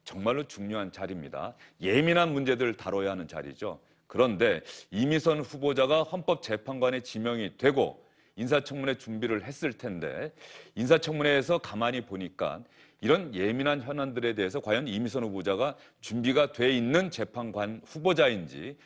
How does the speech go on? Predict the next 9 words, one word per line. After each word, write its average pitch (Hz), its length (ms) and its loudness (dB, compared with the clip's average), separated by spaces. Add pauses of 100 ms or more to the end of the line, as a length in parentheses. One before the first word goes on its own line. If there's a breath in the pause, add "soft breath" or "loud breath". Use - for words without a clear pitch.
(360 soft breath)
의문이 165 480 4
든다는 117 480 -2
그런 113 240 -2
내용의 104 260 -2
리포트를 101 640 -6
하기도 123 340 -6
했습니다. 78 400 -10
한번 98 240 -6
보시죠. 87 520 -8